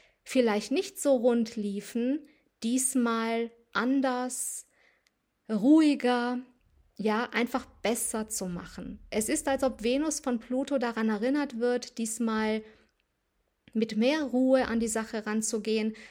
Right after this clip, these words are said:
mehr Selbstvertrauen zu haben, so auch nachhaltiger zu denken, zu schauen,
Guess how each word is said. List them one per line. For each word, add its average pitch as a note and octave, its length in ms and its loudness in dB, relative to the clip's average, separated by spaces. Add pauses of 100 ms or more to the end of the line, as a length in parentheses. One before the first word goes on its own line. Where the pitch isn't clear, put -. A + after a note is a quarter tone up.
mehr C4+ 280 2
Selbstvertrauen A3+ 920 -2
zu G#3+ 240 -4
haben, G#3 440 -6 (300)
so - 320 0
auch G#3 300 0 (480)
nachhaltiger B3+ 720 0
zu A3+ 160 -4
denken, G#3+ 640 -4 (240)
zu - 200 -6
schauen, D4 680 0